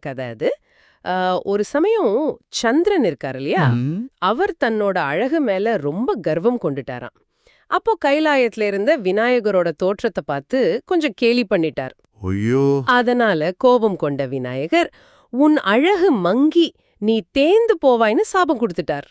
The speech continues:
Speaker 2: அடடா.
Speaker 1: அப்புறம் சந்திரன் தன்னோட தப்ப உணர்ந்து விநாயகரை மனமுருகி வேண்டி பூஜையெல்லாம் செஞ்சு சாப விமோச்சனம் பெற்ற நாள் தான் இந்த சங்கடகர சதுர்த்தி.
Speaker 2: ஓஹோ,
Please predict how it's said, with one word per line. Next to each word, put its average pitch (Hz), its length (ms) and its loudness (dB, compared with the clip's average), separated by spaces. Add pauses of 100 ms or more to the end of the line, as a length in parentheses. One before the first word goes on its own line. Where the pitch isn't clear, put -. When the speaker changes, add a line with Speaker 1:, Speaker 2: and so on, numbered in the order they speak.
Speaker 2:
அடடா. 143 340 -2 (280)
Speaker 1:
அப்புறம் 185 500 0 (440)
சந்திரன் 240 540 0
தன்னோட 196 340 0
தப்ப 160 340 -2
உணர்ந்து 165 480 -2 (440)
விநாயகரை 175 560 2
மனமுருகி 240 600 0
வேண்டி 185 400 2 (420)
பூஜையெல்லாம் 233 600 2
செஞ்சு 160 340 -2 (100)
சாப 427 400 2
விமோச்சனம் 156 600 -2
பெற்ற 139 240 -6
நாள் 131 300 -6
தான் 233 220 2 (180)
இந்த 285 340 0
சங்கடகர 175 640 -2
சதுர்த்தி. 170 460 -4 (140)
Speaker 2:
ஓஹோ, 127 400 0